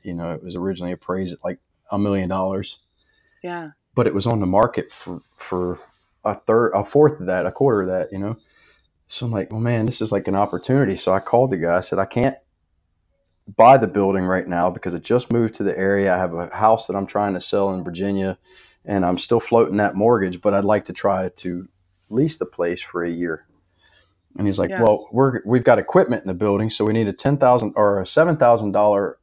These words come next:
Speaker 1: security deposit on the equipment." And I'm like, "Oh, man, I gotta come up with seven thousand dollars." I had money in the bank for my job I'd saved up for a year before I decided to leave to make sure I had the money.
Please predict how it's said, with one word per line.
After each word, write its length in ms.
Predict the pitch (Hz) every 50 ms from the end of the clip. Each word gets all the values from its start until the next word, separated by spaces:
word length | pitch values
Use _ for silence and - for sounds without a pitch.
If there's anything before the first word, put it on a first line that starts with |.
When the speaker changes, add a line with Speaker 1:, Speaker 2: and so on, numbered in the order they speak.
| _ _ _
Speaker 1:
security 540 | - - - 101 - - 139 135 127 110 98
deposit 480 | 90 92 - - 92 92 95 92 95 -
on 120 | 87 87
the 80 | 87 85
equipment." 460 | 78 - - - 117 - - 71 - _ _ _ _ _ _ _ _ _ _ _ _ _ _ _ _ _ _ _ _ _ _ _ _ _ _ _ _ _ _ _ _ _ _ -
And 120 | 107 110
I'm 80 | 104 104
like, 140 | 98 - -
"Oh, 240 | 120 131 120 104 101
man, 280 | 92 110 123 123 117 110
I 60 | 107
gotta 140 | 110 104 107
come 180 | - 123 110
up 80 | 101 -
with 100 | 92 -
seven 280 | - - 120 117 110 104
thousand 340 | 117 110 107 104 95 95 90
dollars." 420 | 92 98 98 98 95 95 92 -
I 160 | - 123 131
had 160 | 131 135 123
money 240 | 110 110 113 110 104
in 80 | 98 95
the 60 | 92
bank 300 | 80 101 101 104 98 -
for 120 | - 98
my 100 | 95 92
job 400 | 92 87 95 98 98 104 104 98
I'd 160 | 98 95 92 -
saved 320 | - - 107 104 101 -
up 160 | 101 95 -
for 160 | - - 95
a 60 | 87 85
year 240 | 87 98 98 104 101
before 300 | 87 90 - - 92 92
I 20 | 90
decided 420 | 82 - - 92 95 92 80 65
to 80 | 78 80
leave 280 | 92 101 101 98 92
to 60 | -
make 180 | 90 92 92 90
sure 240 | - - 92 90 85
I 40 | 90
had 120 | 90 85
the 80 | 76 82
money. 280 | 90 95 92 85 78